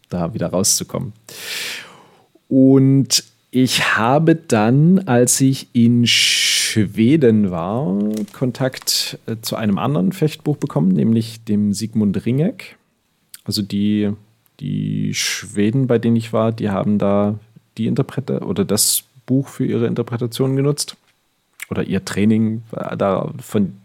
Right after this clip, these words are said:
diesen Beschreibungen abgeleitet, formulier's mal so. Und da bin ich auch mit dem Ringen von André Liegnitzer in Kontakt gekommen. Also mein Ringlehrer an der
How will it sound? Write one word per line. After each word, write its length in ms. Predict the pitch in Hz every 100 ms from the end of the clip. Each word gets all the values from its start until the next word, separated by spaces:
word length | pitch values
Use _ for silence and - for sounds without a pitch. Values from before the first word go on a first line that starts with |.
| _ -
diesen 200 | 110 110
Beschreibungen 500 | 95 - 98 113 107
abgeleitet, 680 | 87 - 123 107 113 123 117
formulier's 560 | - - 110 107 110 113
mal 260 | 110 107
so. 240 | 104 117 135 - _ - - - - - _ -
Und 840 | 101 107 110 113 117 113 - - _ _ _ _ -
da 220 | 92 113
bin 200 | 135 135
ich 260 | 127 - -
auch 460 | 110 113 113 -
mit 540 | - - 104 104 - 101
dem 180 | 98
Ringen 560 | 101 - 117 120 95 92
von 380 | - 98 92 87
André 340 | 95 95 90
Liegnitzer 580 | 92 98 92 - - -
in 180 | 76 82
Kontakt 340 | - 82 -
gekommen. 360 | 92 - 85 82 _ - -
Also 220 | 95 92
mein 420 | 85 82 85 85
Ringlehrer 720 | 82 113 120 113 104 101 98
an 80 | 92
der 160 | 92